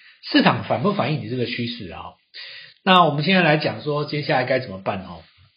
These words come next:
我认为今天有很多换股的动作，今天高档的股票震荡比较大，那代表资金往低位跑，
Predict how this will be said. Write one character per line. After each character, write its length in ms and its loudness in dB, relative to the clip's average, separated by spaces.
我 100 2
认 140 6
为 80 4
今 140 2
天 100 4
有 140 6
很 160 -2
多 100 0
换 240 0
股 100 -12
的 80 -12
动 220 -10
作， 280 -16
今 140 4
天 80 -2
高 140 8
档 140 2
的 80 -4
股 120 -10
票 160 -2
震 220 -4
荡 120 -2
比 60 -14
较 120 -12
大， 340 -10
那 80 0
代 160 6
表 160 0
资 180 -8
金 180 -4
往 160 -8
低 140 -4
位 160 -2
跑， 320 -10